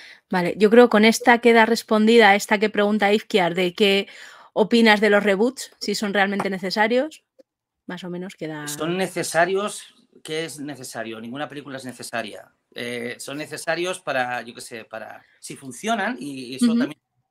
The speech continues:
Speaker 2: es responsabilidad del público. Si los
Speaker 1: Ya.
Speaker 2: reboots son necesarios porque el público va, va a verlos, pues entonces son necesarios para, para que las arcas de la, de,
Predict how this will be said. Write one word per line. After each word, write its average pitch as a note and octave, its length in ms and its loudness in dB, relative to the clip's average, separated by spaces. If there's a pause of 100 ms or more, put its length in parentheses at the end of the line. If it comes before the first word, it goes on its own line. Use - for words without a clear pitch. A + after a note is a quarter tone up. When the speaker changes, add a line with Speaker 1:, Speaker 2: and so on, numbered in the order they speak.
(300)
Speaker 2:
es B2+ 120 -16
responsabilidad C#3 540 -10
del B2+ 100 -8
público. E3 600 -12 (300)
Si - 140 -16
los C3 120 -4
Speaker 1:
Ya. F3+ 60 -4
Speaker 2:
reboots C#3 160 -10
son D#3+ 120 -8 (140)
necesarios D3 500 -8
porque B2 280 -14
el A#2 60 -16
público C3+ 440 -10
va, C3+ 460 -4
va B2+ 80 -6
a - 20 -8
verlos, C#3+ 440 -12
pues A#2+ 200 -20
entonces A#2 280 -20
son B2+ 120 -18
necesarios C3 500 -12
para, A#2+ 440 -8 (1000)
para A#2 220 -12
que A#2 120 -16
las A2 200 -16
arcas B2+ 300 -8
de C3+ 80 -10
la, A#2+ 440 -6 (320)
de, C3+ 380 -18